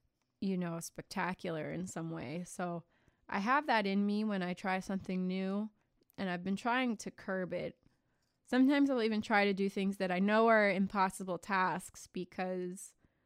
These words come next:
it'll force myself to stop and say, like, "You cannot be <laughs> good at this immediately. That's not how it works. Like, this is a long process, and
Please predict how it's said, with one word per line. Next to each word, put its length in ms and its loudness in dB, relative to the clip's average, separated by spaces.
it'll 240 0
force 440 -2
myself 600 -2
to 260 -6
stop 720 -4
and 300 -6
say, 300 -2
like, 240 -6
"You 280 0
cannot 640 -2
be 640 2
<laughs> 120 -4
good 220 4
at 100 2
this 240 -4
immediately. 540 -2
That's 260 -4
not 320 -2
how 240 -2
it 140 -2
works. 520 -2
Like, 180 -4
this 140 -10
is 140 -8
a 80 -2
long 240 -4
process, 800 -4
and 560 -2